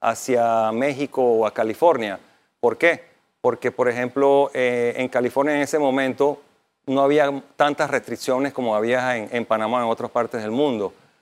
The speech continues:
En México también, México también, eh, no tenía muchas restricciones y habían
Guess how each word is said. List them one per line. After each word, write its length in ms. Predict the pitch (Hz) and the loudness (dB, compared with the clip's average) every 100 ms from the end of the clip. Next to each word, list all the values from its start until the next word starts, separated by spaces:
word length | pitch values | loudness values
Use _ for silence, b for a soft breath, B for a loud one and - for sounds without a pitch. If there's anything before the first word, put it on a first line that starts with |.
| b _ - | b _ -10
En 220 | 110 110 | -6 0
México 360 | 135 151 151 143 | 0 0 0 0
también, 520 | 117 123 156 113 95 | 0 0 0 0 -4
México 360 | 113 123 135 143 | -4 -2 -2 -2
también, 540 | 120 120 127 143 143 135 | -2 -2 0 -2 -4 -4
eh, 140 | 123 | -2
no 140 | 123 123 | -2 -2
tenía 260 | 131 131 | -2 -2
muchas 320 | 131 127 135 | -2 -4 -6
restricciones 800 | 123 117 113 - 156 139 101 - - | -6 -6 -8 -4 -2 -2 -4 -8 -8
y 280 | 180 185 180 | -4 0 2
habían 580 | 156 156 156 160 170 | 2 2 2 0 -2